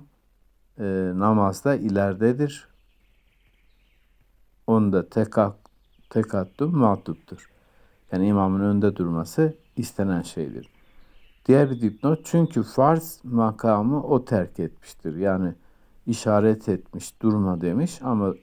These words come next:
uymamışsa o, o makamı terk eden o hizaya duran veli yaşa ermiş hanımdır. Diğer bir dipnot, meğer ki musalli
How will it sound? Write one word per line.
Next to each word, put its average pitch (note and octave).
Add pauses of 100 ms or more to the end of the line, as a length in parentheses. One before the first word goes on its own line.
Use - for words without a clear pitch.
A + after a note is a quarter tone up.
uymamışsa A2+ (680)
o, G2
o G#2+
makamı G#2
terk G#2+
eden B2+ (580)
o G#2 (100)
hizaya G#2
duran A#2+ (380)
veli G2+
yaşa G2
ermiş G2+ (260)
hanımdır. E2+ (1500)
Diğer C#3
bir A2+
dipnot, B2
meğer D3+
ki -
musalli B2